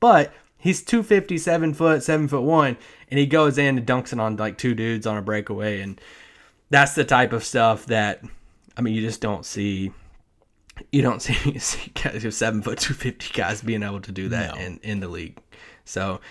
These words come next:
Speaker 1: and, and that, that's, that's the, uh, uh,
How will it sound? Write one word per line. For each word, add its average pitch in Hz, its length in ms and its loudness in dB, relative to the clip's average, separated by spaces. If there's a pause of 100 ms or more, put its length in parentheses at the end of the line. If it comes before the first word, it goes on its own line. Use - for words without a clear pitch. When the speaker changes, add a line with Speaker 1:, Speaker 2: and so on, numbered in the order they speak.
(120)
Speaker 1:
and, 120 120 0
and 131 240 2
that, 131 260 2
that's, - 320 2 (1080)
that's 113 300 4
the, 113 180 2
uh, - 260 -8 (520)
uh, 113 120 -2